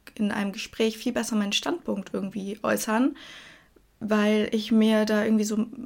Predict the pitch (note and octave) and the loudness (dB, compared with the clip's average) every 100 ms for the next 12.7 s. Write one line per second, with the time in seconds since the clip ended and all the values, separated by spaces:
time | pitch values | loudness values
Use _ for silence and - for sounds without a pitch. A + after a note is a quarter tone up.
0 | - B3 A3+ A3 A3 C4+ C4+ B3 - D#4+ | -12 -4 2 6 8 8 8 6 4 2
1 | F4+ - F3+ F3 F#3 - F#3 F#3 - F3 | 0 0 0 0 -4 2 2 2 0 2
2 | F3 G3+ C#4+ - - - - - - - | 2 2 -2 -2 -18 -18 -16 -18 -2 6
3 | G#3+ G#3 G#3 G#3+ - _ - A3 A3 A3 | 6 6 4 0 -4 _ -6 -2 -2 -2
4 | - A#3+ C#4 C#4+ C#4+ - B3+ A3+ G3+ - | 2 4 6 4 0 -2 2 4 2 -2
5 | G3+ G3 G3 A3+ - G3+ G3 G#3 G#3 - | 0 0 -2 -6 -4 -2 -2 -4 -4 -2
6 | A#3+ G#3 F#3+ - G3 G3 G3+ - - F#3 | 2 2 0 -4 -4 -2 -4 -6 -4 -4
7 | G3 F#3 G#3 G#3+ A#3 A3 - G#3+ G#3+ G#3+ | -4 -4 -2 0 0 -2 -2 -2 -2 -6
8 | G#3 G#3 - G3 G3 - G#3 G#3 - G3+ | -6 -6 -6 -6 -6 -6 -6 -6 -4 -4
9 | F#3+ F#3 _ _ _ _ - - - - | -4 -8 _ _ _ _ -20 -20 -20 -20
10 | - - - - A3 G#3+ G#3+ G#3 G#3 G3+ | -20 -20 -20 -4 0 0 2 2 4 2
11 | G3 - G3 G3 F#3 G#3+ G#3 - A3 A3 | 0 -2 -2 0 -2 -4 -4 -4 -4 -4
12 | A3+ G#3 - G#3+ G#3 G3 F#3+ | -6 -8 -8 -6 -4 -4 -6